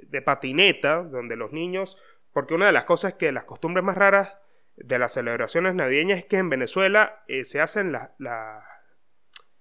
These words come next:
las carruchas, que son como patines, eh, como carretas, como patinetas grandes, gigantes, donde la gente se siente y se lanza por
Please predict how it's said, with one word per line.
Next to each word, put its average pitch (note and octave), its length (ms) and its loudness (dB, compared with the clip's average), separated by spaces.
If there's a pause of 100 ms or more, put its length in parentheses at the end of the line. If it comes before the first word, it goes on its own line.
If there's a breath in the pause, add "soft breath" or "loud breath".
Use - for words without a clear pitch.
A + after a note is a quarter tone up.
(120)
las C3 180 0
carruchas, F3+ 840 2 (840)
que C#3 100 -4
son F3 400 2 (380)
como A#2+ 600 -2
patines, E3+ 720 0
eh, C3 300 -2
como C3 360 -4
carretas, F3+ 680 4
como B2 760 -6
patinetas D3+ 600 2
grandes, E3 600 6
gigantes, D3 440 -4
donde B2 180 -10
la G#2+ 120 -8
gente C#3 180 -8
se C#3 140 -8
siente D3+ 220 -8
y - 20 -6
se A#2+ 120 -8
lanza D3 280 -4
por A#2 160 -8